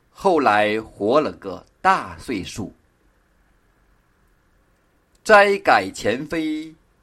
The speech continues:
皆善缘，扬名免祸赖妻贤。暗君便是成龙续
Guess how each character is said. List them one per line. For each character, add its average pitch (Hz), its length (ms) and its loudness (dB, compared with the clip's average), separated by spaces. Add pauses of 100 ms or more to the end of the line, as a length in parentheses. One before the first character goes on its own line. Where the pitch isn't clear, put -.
(120)
皆 170 400 -6
善 151 460 -4
缘， 85 260 -12 (720)
扬 151 320 6
名 165 500 -4 (120)
免 104 360 -6
祸 95 480 -8 (200)
赖 131 340 -4 (100)
妻 - 320 -16
贤。 147 400 -12 (1300)
暗 208 340 4
君 202 300 -6
便 196 200 -2
是 147 440 -4
成 185 340 -2
龙 131 260 -2
续 107 460 -8